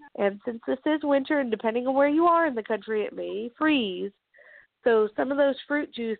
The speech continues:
um, if it's, if it's got into their feathers, uh, it may end up being a sticky mess, and you may have to bathe your chickens later on. Just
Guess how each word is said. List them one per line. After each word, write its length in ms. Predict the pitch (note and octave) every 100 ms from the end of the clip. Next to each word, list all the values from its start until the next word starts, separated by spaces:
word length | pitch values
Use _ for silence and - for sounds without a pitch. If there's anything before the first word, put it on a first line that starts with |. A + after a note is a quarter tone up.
| -
um, 360 | G#3+ G3+ F#3+ -
if 140 | G3+
it's, 220 | B3 B3 - _ _ _ _ _
if 160 | - A3+ A#3+
it's 180 | A#3 _
got 320 | A3+ A3+ A3+
into 280 | - A3 A#3
their 200 | A3 G#3 -
feathers, 540 | D4 C#4+ A3+ F3+ F3 F3+ _ _ - - _ -
uh, 100 | F#3
it 140 | F#3 F#3+
may 220 | A3 A3
end 100 | A3
up 120 | -
being 200 | A3 G3+
a 60 | G3 -
sticky 300 | - B3 A3+
mess, 240 | G3 G3+ F#3+
and 100 | F#3+ F#3
you 80 |
may 120 | F#3+ F#3
have 200 | F#3 -
to 80 | F3+
bathe 260 | F3+ F#3 F#3
your 120 | F3+
chickens 360 | - F#3+ F3 E3+
later 320 | F#3 F3 F3 E3+
on. 200 | E3 E3
Just 160 | F#3+